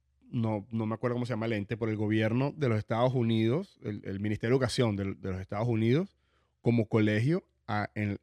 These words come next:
en, en la Florida, y tú también estás, y ellos saben que tú estás dando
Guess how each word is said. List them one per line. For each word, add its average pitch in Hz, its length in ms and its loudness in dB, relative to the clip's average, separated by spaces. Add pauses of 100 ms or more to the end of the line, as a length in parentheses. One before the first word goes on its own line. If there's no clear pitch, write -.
en, 104 380 -4
en 101 280 -4
la 95 140 -6
Florida, 117 680 0 (960)
y 139 100 0
tú 123 160 -4
también 147 320 2
estás, 160 640 -2 (260)
y 120 140 2
ellos 127 220 2
saben 151 240 2
que 139 100 -4
tú - 100 -10
estás 127 220 -2
dando 143 420 -2